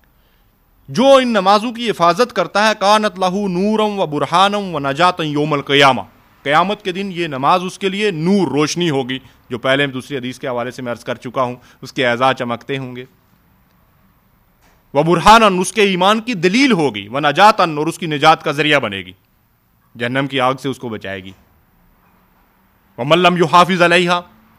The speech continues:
اور جو نماز کی حفاظت نہیں کرتا، ایمان کا دعویٰ تو کرتا ہے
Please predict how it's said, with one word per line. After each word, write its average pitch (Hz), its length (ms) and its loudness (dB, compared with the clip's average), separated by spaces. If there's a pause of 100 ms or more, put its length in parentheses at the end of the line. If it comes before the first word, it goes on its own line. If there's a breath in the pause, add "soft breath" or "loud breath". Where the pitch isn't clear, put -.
(120)
اور 139 100 -8
جو 160 180 0
نماز 160 380 0
کی 175 200 -2
حفاظت 147 420 0
نہیں 170 220 -2
کرتا، 151 360 -4 (640)
ایمان 147 320 2
کا 185 120 2
دعویٰ 175 260 8
تو 190 100 0
کرتا 196 340 4
ہے 147 140 2